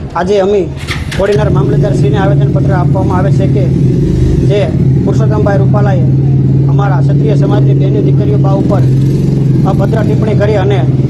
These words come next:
તમામ ઓલ ગુજરાત ક્ષત્રિય સમાજનું અપમાન કરેલ છે, તો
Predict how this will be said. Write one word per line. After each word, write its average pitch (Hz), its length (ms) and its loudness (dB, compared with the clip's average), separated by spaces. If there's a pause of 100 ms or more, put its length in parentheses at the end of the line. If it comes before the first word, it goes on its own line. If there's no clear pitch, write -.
(140)
તમામ 220 300 -2 (460)
ઓલ 196 120 0
ગુજરાત 202 340 -2
ક્ષત્રિય 202 300 -2
સમાજનું 196 420 -2
અપમાન 196 300 -2
કરેલ 196 220 -2
છે, - 160 -2
તો 202 180 0